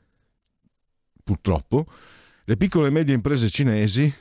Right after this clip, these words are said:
nel duemilaventi hanno chiuso i battenti, quasi il venti per cento, diciotto virgola cinque per la precisione.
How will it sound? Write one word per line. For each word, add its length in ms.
nel 140
duemilaventi 640
hanno 140
chiuso 260
i 60
battenti, 600
quasi 280
il 80
venti 240
per 160
cento, 320
diciotto 360
virgola 260
cinque 220
per 100
la 60
precisione. 540